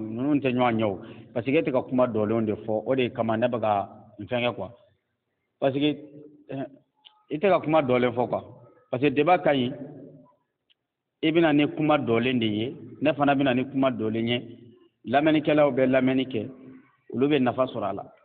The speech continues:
Mais ni débat kɛra, ɛ, débat kun ni dun t'a la yɛrɛ, est-ce que o ye débat yɛrɛ wa? An tun bɛ kuranɛ ayaw de kan. An ko an ka silamɛya de ɲɛfɔ. Bon, n'o taara yɛlɛma ka taa kɛ téléphone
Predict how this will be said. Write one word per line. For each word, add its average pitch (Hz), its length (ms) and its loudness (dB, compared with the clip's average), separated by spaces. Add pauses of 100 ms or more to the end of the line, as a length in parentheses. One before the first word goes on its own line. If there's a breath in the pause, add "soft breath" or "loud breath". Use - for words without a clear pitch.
(200)
Mais 143 180 2
ni 190 120 2
débat 160 300 2
kɛra, 143 400 2 (960)
ɛ, 147 240 2
débat 147 320 4
kun 147 140 2
ni 165 120 6
dun 131 220 2
t'a 139 200 4
la 127 120 4
yɛrɛ, 107 280 0 (280)
est-ce 156 140 -4
que 156 60 -2
o 139 120 4
ye 151 120 4
débat 123 280 2
yɛrɛ 104 220 -2
wa? 101 160 -8 (480 loud breath)
An 190 160 2
tun 180 120 0
bɛ 170 180 4
kuranɛ 127 320 4
ayaw 139 280 2
de 110 120 -2
kan. - 180 -8 (680)
An 160 180 2
ko 175 60 4
an 180 180 2
ka 170 160 2
silamɛya 131 340 4
de 131 100 2
ɲɛfɔ. 113 340 -4 (840)
Bon, 151 200 4
n'o 185 220 4
taara 170 240 4
yɛlɛma 147 380 2
ka 131 100 2
taa 139 160 0
kɛ 143 200 -2
téléphone 117 440 -2